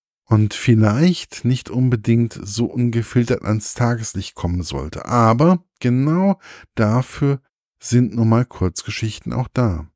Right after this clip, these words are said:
Allerdings muss ich sagen, dass die sechs Geschichten eigentlich irgendwie zusammengehören. Auch wenn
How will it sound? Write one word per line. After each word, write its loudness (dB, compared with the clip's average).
Allerdings 4
muss 2
ich -10
sagen, 4
dass -2
die -2
sechs -2
Geschichten 0
eigentlich 2
irgendwie -6
zusammengehören. -2
Auch 0
wenn 2